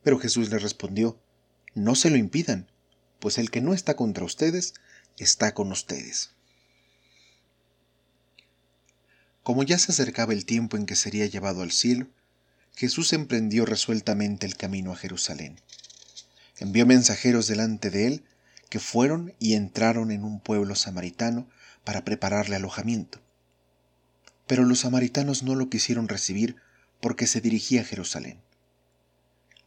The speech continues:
Al ver esto, sus discípulos, Santiago y Juan, le dijeron: "Señor, ¿quieres que mandemos bajar fuego del cielo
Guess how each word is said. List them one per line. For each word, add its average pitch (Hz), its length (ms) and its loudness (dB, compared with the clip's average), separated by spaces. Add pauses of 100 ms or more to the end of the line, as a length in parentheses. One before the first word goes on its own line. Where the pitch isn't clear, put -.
Al 87 160 -6
ver 98 100 0
esto, 107 460 0
sus 120 320 0
discípulos, - 760 -2 (280)
Santiago 101 640 -4
y 90 40 -4
Juan, 113 420 -6 (120)
le 104 140 -6
dijeron: 90 520 -10 (960)
"Señor, 95 460 -4 (800)
¿quieres 113 240 4
que 135 100 4
mandemos 127 460 4
bajar 123 260 4
fuego 123 320 0
del 110 160 2
cielo 113 560 2